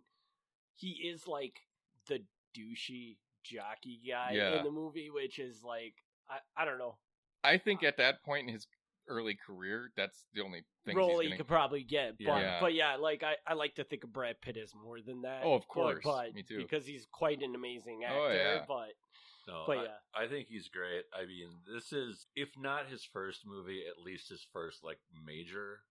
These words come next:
Speaker 1: Yeah, like,
Speaker 3: You
Speaker 1: his
Speaker 3: know,
Speaker 1: major role.
Speaker 3: like, he, he's on screen a lot. I had assumed, not having seen the movie before, I had assumed, like, well, of course,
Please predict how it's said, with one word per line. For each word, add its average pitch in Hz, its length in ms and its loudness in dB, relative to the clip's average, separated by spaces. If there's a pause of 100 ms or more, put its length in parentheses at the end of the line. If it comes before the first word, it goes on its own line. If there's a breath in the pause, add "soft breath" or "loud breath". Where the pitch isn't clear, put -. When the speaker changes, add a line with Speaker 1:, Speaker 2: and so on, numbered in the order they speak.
Speaker 1:
Yeah, 151 220 -2
like, 131 180 -8
Speaker 3:
You 117 80 -4
Speaker 1:
his 104 80 0
Speaker 3:
know, 98 140 2
Speaker 1:
major 135 280 -4
role. 123 160 -6
Speaker 3:
like, 117 200 2 (240)
he, 139 220 -8 (280)
he's 123 220 -6
on 110 180 -2
screen 101 300 -10
a 80 100 -10
lot. 82 240 -6 (100)
I 131 120 2
had 143 180 2
assumed, 95 760 -8 (520)
not 127 300 -4
having 87 280 -8
seen 95 200 -14
the 80 80 -14
movie 123 240 -8
before, 71 460 -14
I 110 100 -6
had 127 160 -4
assumed, 110 500 -10
like, 85 160 -10
well, 135 100 -8
of - 120 -14
course, - 380 -8